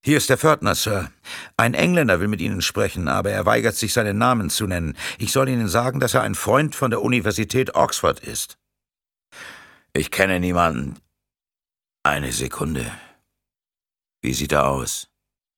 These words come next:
„Ein kleiner Bursche mit Brille. Sieht wie ein Stromer aus.“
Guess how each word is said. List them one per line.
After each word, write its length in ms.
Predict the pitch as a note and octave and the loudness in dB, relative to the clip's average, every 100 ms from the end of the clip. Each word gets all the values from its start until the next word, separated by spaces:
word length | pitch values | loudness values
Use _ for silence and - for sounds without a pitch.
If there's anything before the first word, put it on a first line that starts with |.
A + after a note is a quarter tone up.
| _ _ _ _ _ _ - | _ _ _ _ _ _ -2
„Ein 140 | B2+ | 0
kleiner 280 | - D#3+ E3+ | 2 2 2
Bursche 280 | C#3 D3 D3+ | 2 2 2
mit 140 | C3+ | -2
Brille. 340 | A#2+ D3 A#2 - - - | 0 0 0 -2 -10 -12
Sieht 260 | - D#3+ - | -4 -2 0
wie 80 | B2 | 0
ein 120 | A2+ | 0
Stromer 480 | - - D#3 G#2+ D2 | 0 4 4 6 4
aus.“ 340 | B1+ - - | 0 -4 -8